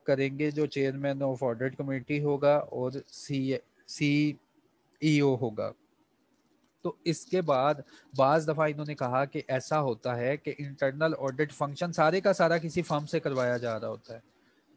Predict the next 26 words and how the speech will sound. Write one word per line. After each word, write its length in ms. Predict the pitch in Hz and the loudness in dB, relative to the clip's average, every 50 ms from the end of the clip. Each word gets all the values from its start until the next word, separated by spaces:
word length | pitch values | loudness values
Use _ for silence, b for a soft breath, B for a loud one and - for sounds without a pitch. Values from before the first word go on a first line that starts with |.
| _ _ _ _ | _ _ _ _
कोई 120 | - 151 156 | -2 -2 -2
firm 380 | 147 - - 147 151 165 175 | -2 -2 -2 0 0 0 -2
जो 140 | 170 170 170 | -2 0 0
होती 300 | 156 139 127 - 135 131 | 0 0 -2 -4 -6 -4
है 340 | 131 135 139 143 147 147 - _ _ _ _ - | 0 2 2 2 2 0 -4 _ _ _ _ -12
वो 320 | 139 135 139 160 180 180 175 | -8 -2 0 2 2 2 2
internal 500 | 165 156 - 147 139 139 143 147 139 135 | 0 0 0 0 0 0 0 0 0 0
audit 240 | 123 117 131 139 | -2 -2 -4 -6
function 420 | - - 135 127 113 - 135 131 127 | -6 -8 -10 -10 -8 -8 -8 -8 -6
perform 440 | 127 131 123 110 127 117 113 113 113 | -6 -6 -6 -6 -6 -6 -8 -8 -8
कर 200 | - 120 110 104 | -6 -6 -6 -6
रही 240 | 107 110 107 107 | -6 -10 -10 -10
है। 260 | 110 107 110 110 110 - _ _ b b b b b b b b _ - | -12 -16 -16 -18 -20 -20 _ _ b b b b b b b b _ -4
तो 100 | 170 165 | -4 -4
जो 440 | 151 147 170 180 185 196 190 - _ _ _ _ _ _ - | -2 0 2 2 4 2 2 -2 _ _ _ _ _ _ -4
internal 600 | 160 165 170 165 - 175 156 156 165 185 190 185 | -2 -2 0 2 4 4 4 4 4 2 2 2
audit 400 | 165 156 156 147 143 175 180 175 | 2 2 2 2 2 2 0 0
function 440 | 165 - 170 156 151 147 - 196 190 | -2 -2 -2 -2 -2 -2 0 0 0
अगर 380 | 180 165 156 156 151 156 170 165 | 0 0 0 2 4 4 2 2
तुमने 440 | - 175 165 156 170 170 190 185 - - | 2 -2 -2 -2 0 0 0 0 2 6
outsource 640 | 151 147 151 170 175 - - - 185 180 180 165 - | 8 8 8 8 6 4 2 4 6 6 4 4 2
करना 380 | - 165 139 127 127 123 117 110 | 2 2 2 2 2 2 2 2
है, 320 | 117 107 104 101 - _ b b b b b b _ | 2 0 -2 -2 -6 _ b b b b b b _
internal 580 | 143 135 139 131 - 135 135 139 147 160 160 156 | -4 -4 0 4 4 4 6 6 4 4 4 4
audit 380 | - 143 131 127 139 156 147 - | 2 2 2 2 2 2 0 0
function 680 | - - - 143 135 135 131 - - 151 147 156 156 | -4 -2 0 0 0 0 0 0 2 2 2 0 -4